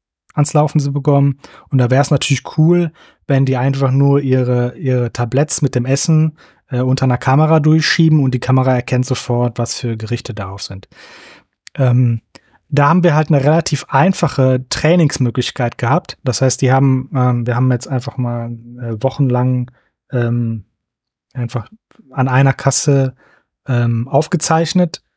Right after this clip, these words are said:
die ganzen Durchläufe, ne, einmal die, einfach die Tabletts abfotografiert, ähm,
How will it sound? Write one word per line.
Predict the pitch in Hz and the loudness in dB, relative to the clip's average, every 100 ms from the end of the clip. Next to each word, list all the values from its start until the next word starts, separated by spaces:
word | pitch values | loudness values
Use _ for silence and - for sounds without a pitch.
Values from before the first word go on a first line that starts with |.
| _ _ - | _ _ -6
die | 120 120 | -4 -4
ganzen | 117 127 - 123 | -2 -2 0 0
Durchläufe, | 170 - 180 185 202 | 2 2 0 0 0
ne, | 143 147 170 | 2 2 0
einmal | 139 127 123 117 | -2 -2 -4 -8
die, | 120 - | -10 -2
einfach | 143 135 139 | -2 -2 -6
die | 123 123 117 117 120 | -6 -6 -6 -8 -8
Tabletts | 127 139 165 - | -2 0 0 -2
abfotografiert, | - 165 - 165 156 143 - 151 143 - _ - - - - _ _ | -2 -2 0 0 2 0 0 0 0 -2 _ -20 -20 -20 -20 _ _
ähm, | 131 127 127 123 | 0 2 2 0